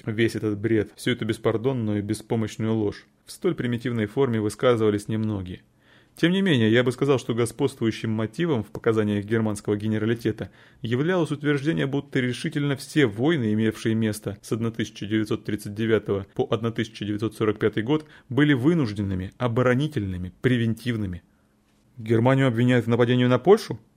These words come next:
Извините, поляки сами напали на германский город Глейвиц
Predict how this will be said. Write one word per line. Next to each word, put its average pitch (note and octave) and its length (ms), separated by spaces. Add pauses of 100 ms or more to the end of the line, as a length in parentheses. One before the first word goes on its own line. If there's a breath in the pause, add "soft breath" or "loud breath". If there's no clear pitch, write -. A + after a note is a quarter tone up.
Извините, A#2 640
поляки A2+ 360
сами C#3+ 320
напали D#3+ 360
на A2+ 120
германский A#2 420
город A2+ 280
Глейвиц A2 540